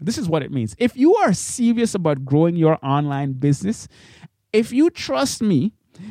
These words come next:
and you are willing to invest your time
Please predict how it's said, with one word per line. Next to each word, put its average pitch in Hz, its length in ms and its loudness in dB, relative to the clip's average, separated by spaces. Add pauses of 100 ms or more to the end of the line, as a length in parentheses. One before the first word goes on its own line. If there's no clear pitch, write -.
(200)
and 196 200 -2
you 254 120 0
are 302 120 4
willing 226 360 4
to 220 180 -4
invest 175 460 -2
your 175 300 2
time 196 600 -4